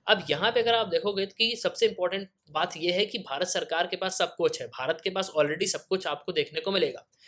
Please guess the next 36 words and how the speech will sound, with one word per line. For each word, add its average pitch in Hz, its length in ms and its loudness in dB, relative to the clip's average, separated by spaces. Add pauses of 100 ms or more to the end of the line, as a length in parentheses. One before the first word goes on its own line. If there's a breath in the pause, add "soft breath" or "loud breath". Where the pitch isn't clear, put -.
(220 loud breath)
ठीक 196 120 4
है। 175 80 4
हमको 202 320 2
सिर्फ 233 200 4
क्या 214 140 6
करना 208 220 -2
है, 208 40 -4
अपनी 214 120 -4
कैपेसिटी 190 420 2
बिल्डिंग 180 300 -2
को 160 140 -2
जो 165 80 -2
है 151 140 0
एनहांस 147 260 -4
करना 143 280 -2
है। 175 160 -2 (500 soft breath)
एग्जिस्टिंग 190 480 0
जो 220 80 0
इंस्टीट्यूशन 175 580 0
है, 190 160 4 (160)
एजुकेशनल 170 440 -2
सेंटर 151 400 0
है, 170 140 0
इसके 175 220 2
अलावा 170 240 4
जो 180 120 -2
अवेलेबल 175 460 0
एक्सपर्टीज 160 480 0
है 165 60 -4
हमारे 160 220 2
पास, 160 180 2
जो 160 120 0
नॉलेज 160 400 4
है 165 80 -4
हमारे 160 280 2
पास, 160 320 2